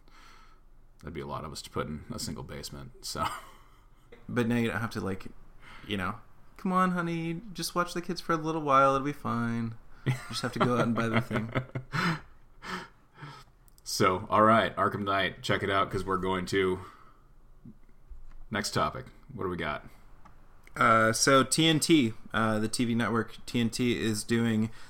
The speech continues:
Speaker 2: a Teen Titans remake, but it's not quite gonna be the Teen Titans.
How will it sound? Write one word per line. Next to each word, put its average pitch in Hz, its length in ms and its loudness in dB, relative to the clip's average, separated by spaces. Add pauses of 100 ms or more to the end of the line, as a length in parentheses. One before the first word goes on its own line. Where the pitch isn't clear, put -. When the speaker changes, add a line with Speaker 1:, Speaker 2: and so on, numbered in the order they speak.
Speaker 2:
a 113 160 2
Teen 139 340 2
Titans 120 460 0
remake, 131 380 0
but 110 260 0
it's 110 200 -2
not 131 560 2
quite 135 400 0
gonna 131 160 0
be 127 80 2
the 120 100 -2
Teen 120 240 0
Titans. 120 520 -2